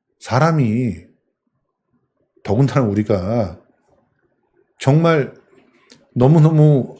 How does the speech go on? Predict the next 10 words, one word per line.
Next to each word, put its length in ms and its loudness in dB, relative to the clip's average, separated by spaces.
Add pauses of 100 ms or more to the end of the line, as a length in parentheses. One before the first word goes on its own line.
아까워해야 800 4
될 140 2
고등학교 440 2
이 280 0
학년 680 0 (720)
아이들이 1000 0 (340)
삼백 340 2
명이 200 2
넘게 220 -4
죽었어요. 480 -10